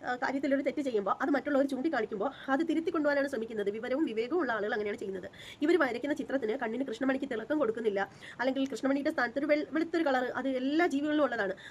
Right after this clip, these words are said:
അപ്പോൾ അത് കൊടുക്കണം എന്ന് പറയുമ്പോൾ അതുപോലും മൈൻഡ് ചെയ്യാതെ വെറും കറുത്തൊരു ഗോളം, അതായത് അന്ധനായ കൃഷ്ണനെ വരച്ച് വെക്കുകയാണ് ഇവർ ചെയ്തുകൊണ്ടിരിക്കുന്നത്. ശരിക്കും അങ്ങനെ ചെയ്യുമ്പോഴത്തേക്ക് അത്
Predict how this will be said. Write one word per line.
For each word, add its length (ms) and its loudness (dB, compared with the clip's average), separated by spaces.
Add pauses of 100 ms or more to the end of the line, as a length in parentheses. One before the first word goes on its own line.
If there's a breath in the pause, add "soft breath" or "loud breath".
അപ്പോൾ 120 0
അത് 160 2
കൊടുക്കണം 520 2
എന്ന് 140 0
പറയുമ്പോൾ 460 -2 (400 loud breath)
അതുപോലും 320 0
മൈൻഡ് 240 -2
ചെയ്യാതെ 480 -2 (100)
വെറും 280 2
കറുത്തൊരു 360 0
ഗോളം, 340 0
അതായത് 260 -4
അന്ധനായ 480 -2
കൃഷ്ണനെ 300 -8
വരച്ച് 240 -6
വെക്കുകയാണ് 320 -2
ഇവർ 180 -2
ചെയ്തുകൊണ്ടിരിക്കുന്നത്. 640 -2 (340 loud breath)
ശരിക്കും 320 0
അങ്ങനെ 300 2
ചെയ്യുമ്പോഴത്തേക്ക് 680 -2 (260 loud breath)
അത് 80 0